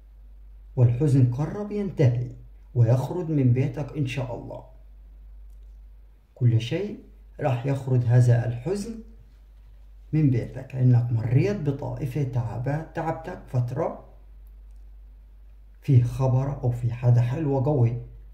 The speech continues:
هتحصل معاك قريبة، كنت منتظرها بفارغ الصبر، وهتخرجك من الزعل ده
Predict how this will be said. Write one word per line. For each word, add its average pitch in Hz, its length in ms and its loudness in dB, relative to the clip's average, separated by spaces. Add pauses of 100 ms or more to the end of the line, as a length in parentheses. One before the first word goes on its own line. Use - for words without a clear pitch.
(340)
هتحصل 127 520 0
معاك 120 540 0 (300)
قريبة، 123 520 4 (760)
كنت 202 280 -6
منتظرها 143 560 2
بفارغ 139 380 0
الصبر، 123 500 -2 (1120)
وهتخرجك 135 720 0
من 131 140 6
الزعل 123 520 4
ده 120 180 4